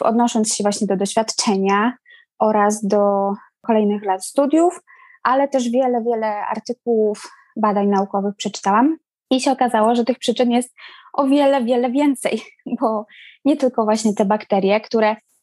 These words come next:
tak naprawdę bakterie nie są przyczyną samą w sobie powstawania trądziku, dlatego właśnie antybiotyki działają tylko wtedy, jak się je stosuje,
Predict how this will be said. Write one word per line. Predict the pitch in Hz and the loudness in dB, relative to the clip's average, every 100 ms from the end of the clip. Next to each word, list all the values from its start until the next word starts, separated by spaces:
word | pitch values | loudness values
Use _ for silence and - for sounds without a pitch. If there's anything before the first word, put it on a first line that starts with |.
| _ | _
tak | 320 | 0
naprawdę | 320 311 294 277 269 254 - _ | 0 2 0 2 2 0 -2 _
bakterie | 233 262 - 285 277 269 | -6 -6 -2 0 2 2
nie | 285 403 | 2 2
są | 320 285 277 - _ _ - | 2 0 0 -6 _ _ -4
przyczyną | 277 - 277 247 | -2 0 0 0
samą | 240 262 240 226 | -2 0 0 0
w | - | -2
sobie | 262 196 196 226 320 | -2 0 2 2 0
powstawania | - 226 - 208 208 202 | -8 -6 -2 0 2 2
trądziku, | 208 208 196 - 226 262 - - - | 2 2 2 0 0 -2 -12 -12 -2
dlatego | 214 214 247 226 208 | -2 0 0 2 2
właśnie | 196 196 - 190 190 | 0 -2 -2 -2 0
antybiotyki | 196 202 190 190 202 190 | 0 -2 -2 -2 -2 0
działają | 196 190 190 185 | 2 2 2 2
tylko | 208 196 | 0 -2
wtedy, | 196 - 185 | -4 -4 -2
jak | - - | -4 -4
się | - | -2
je | 190 | -2
stosuje, | 190 196 - 185 190 | -2 -6 -2 2 2